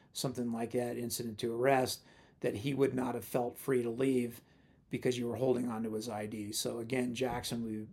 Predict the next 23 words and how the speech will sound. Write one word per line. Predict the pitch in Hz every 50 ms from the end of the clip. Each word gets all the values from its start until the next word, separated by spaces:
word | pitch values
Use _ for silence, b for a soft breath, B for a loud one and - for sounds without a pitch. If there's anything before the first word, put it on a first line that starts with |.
| - - - -
would | 147 135 123 123
be | 127 123 117
applicable, | 110 101 - - 135 123 - 131 110 117 117 110 110 110 107 b b b b b b b b -
uh, | - 113 113 107 104 -
in | - 127 123 117
pedestrian | - 113 110 113 113 113 - - 117 110 110 107
contact. | - - 113 110 110 - - 113 101 92 - - -
So, | - 143 135 120 117 98 b b b b b b b b b b b b b -
um, | - 139 143 151 151 151 147 147 143 160 - - - - - - - - - - - -
bottom | 147 170 180 196 214 226 208
line | 190 180 180 180 175 170 160
is, | 147 143 139 139 135 135 - - - - - _ _ _ _ _ _ _ _ _ _ _ _ -
or | 165 135
takeaways, | 131 - 170 170 180 170 165 160 151 156 143 135 135 131 131 120 - - b b b b b b b b b b b b -
uh, | - 143 127 123 123 120 120 117 - - - -
passengers | - 160 156 165 175 180 - 196 196 175 170 185 185 180 160 151
are | 165 - 147 143 139 143
seized | - - - - - - 185 190 175 151 135 131 131 131 131 127 127 - - - b b b b b b b b b b b b _ _ _ _ - - - -
based | - 151 156 170 160 - -
on | 170 165 156
the | 147 139
traffic | - - 160 151 147 151 151 151 127 -
stop. | - - - 131 117 117 113 110 110 110 - -